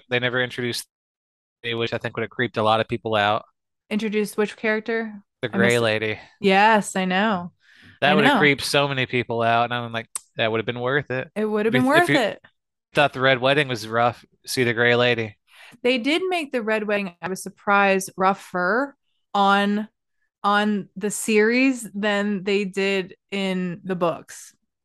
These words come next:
Speaker 2: because they brutally showed the execution of a pregnant woman, <laughs> um, which didn't happen in the books.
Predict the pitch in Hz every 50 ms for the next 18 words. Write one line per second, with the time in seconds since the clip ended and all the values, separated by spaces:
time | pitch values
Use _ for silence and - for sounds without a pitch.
0 | _ _ _ _ - 196 185 208 196 180 180 180 190 185 185 175 - - _ _
1 | _ _ _ _ _ _ _ - 180 190 196 208 220 208 185 180 175 165 - -
2 | 185 180 170 170 170 165 170 180 170 165 165 156 - - _ _ - 190 185 -
3 | - 180 - 175 170 - - 170 170 160 165 156 185 190 180 165 156 165 165 170
4 | 196 254 277 254 - - _ _ - - - - - - - - _ _ _ _
5 | _ _ _ _ _ _ _ _ _ _ _ _ _ _ _ _ _ - 196 190
6 | 180 175 170 165 160 160 - - 190 202 196 190 - - - 202 196 190 175 165
7 | 165 156 156 156 165 165 165 170 175 170 - - - - - - -